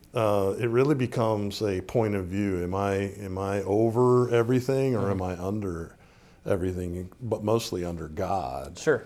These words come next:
Speaker 2: under God,
Speaker 1: And,
Speaker 2: yeah.
Speaker 1: and that's, that's the key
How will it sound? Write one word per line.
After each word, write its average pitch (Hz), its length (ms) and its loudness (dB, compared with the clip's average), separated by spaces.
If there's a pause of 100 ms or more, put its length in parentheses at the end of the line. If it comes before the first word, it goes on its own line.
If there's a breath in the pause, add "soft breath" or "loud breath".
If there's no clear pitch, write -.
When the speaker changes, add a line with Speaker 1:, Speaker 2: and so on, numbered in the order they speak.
(120)
Speaker 2:
under 104 180 -2
God, 131 200 2
Speaker 1:
And, 92 60 -4
Speaker 2:
yeah. 123 140 -4 (220)
Speaker 1:
and 101 420 -4 (640 loud breath)
that's, - 320 0 (160)
that's - 320 -4
the - 220 -2
key 80 680 -2